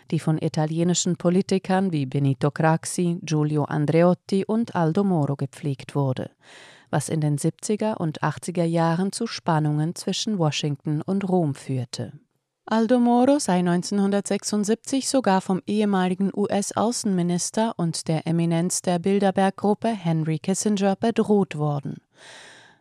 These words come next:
Moro habe eine Außenpolitik verfolgt, die Italien von der Atlantischen Allianz entfernte und das Land den blockfreien Ländern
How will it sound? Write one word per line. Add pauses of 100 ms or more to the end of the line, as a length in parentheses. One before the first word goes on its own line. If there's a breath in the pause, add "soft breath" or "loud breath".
(200 loud breath)
Moro
habe
eine
Außenpolitik
verfolgt,
die
Italien
von
der
Atlantischen
Allianz
entfernte (460 loud breath)
und
das
Land
den
blockfreien
Ländern